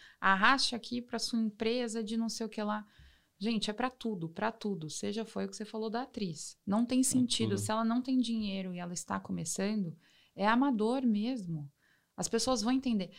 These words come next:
Speaker 1: O que elas não entendem é que o potencial, seja de uma pessoa física ou de uma empresa,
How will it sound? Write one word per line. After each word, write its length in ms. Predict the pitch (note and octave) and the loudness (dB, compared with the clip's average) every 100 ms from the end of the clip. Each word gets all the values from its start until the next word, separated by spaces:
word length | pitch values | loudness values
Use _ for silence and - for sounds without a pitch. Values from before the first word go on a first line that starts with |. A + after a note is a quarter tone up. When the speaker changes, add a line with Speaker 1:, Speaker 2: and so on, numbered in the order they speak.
| - | -10
Speaker 1:
O 80 | - | -4
que 100 | G3 | 2
elas 160 | C4 C4 | 4 4
não 140 | B3+ | 4
entendem 560 | G3+ F#3+ G#3+ A3 F#3+ F#3 | 2 -2 -2 0 0 -2
é 80 | F#3 | -2
que 120 | A#3 | -6
o 60 | |
potencial, 760 | A3 A#3+ A#3 C4 C#4 - G3 F3 | -2 -2 0 2 2 0 0 0
seja 320 | - A3 B3+ | -2 -4 -2
de 80 | A#3+ | 0
uma 140 | A#3 | -2
pessoa 340 | G#3+ G3+ G3+ G3 | -2 -6 -6 -8
física 400 | - F#3 E3 F3+ | -8 -8 -6 -6
ou 40 | |
de 80 | F3 | -6
uma 180 | E3+ F3 | -6 -4
empresa, 760 | E3 E3 F#3 G#3 G#3 E3+ D#3+ | -4 -4 -2 -2 -4 -6 -8